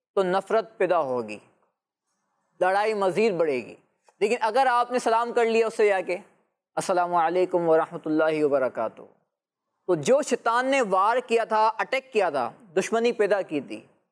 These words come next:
تو آپ کے دل سے وہ دشمنی ختم ہو جائے گی اور دوبارہ محبت بڑھ جائے گی۔ سلام کرنے سے محبت پیدا ہوتی ہے۔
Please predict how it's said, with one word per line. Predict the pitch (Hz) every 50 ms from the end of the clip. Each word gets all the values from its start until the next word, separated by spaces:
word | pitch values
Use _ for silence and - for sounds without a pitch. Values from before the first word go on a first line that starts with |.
| _ _ _ _ _ _ _ _ _ _ _ _ _ _
تو | - 180 175 -
آپ | 156 175 185 208 202 -
کے | 240 214
دل | 185 214 214
سے | 202 - 226
وہ | 208
دشمنی | 170 180 175 - 185 190 185 196 214 254 269 - - _ _ _ _ _ _ _ _ _
ختم | - 185 - 214 196 170
ہو | 147 135
جائے | 127 123 117 113 101
گی | 101 101 104 - _ _ _
اور | - 185
دوبارہ | 170 175 170 180 190 196 202 208 208
محبت | 185 175 160 - 185 185 175 165 175 190 190 185 196 190 196 202 220 262 311 311 - - _ _ _ _ _ _ _ _ _ -
بڑھ | 202 220 247 240
جائے | 220 180 185 175 165 160 147
گی۔ | 156 156
سلام | - - 196 185 196 208 226 240 262 277 269
کرنے | - - 214 208 214 214 220 226
سے | 214 220 247 254 254
محبت | 214 196 190 175 - - 208 208 180 180 208 202 202 -
پیدا | 170 156 139 147 139
ہوتی | 123 120 117 113 - 113 104 104
ہے۔ | 104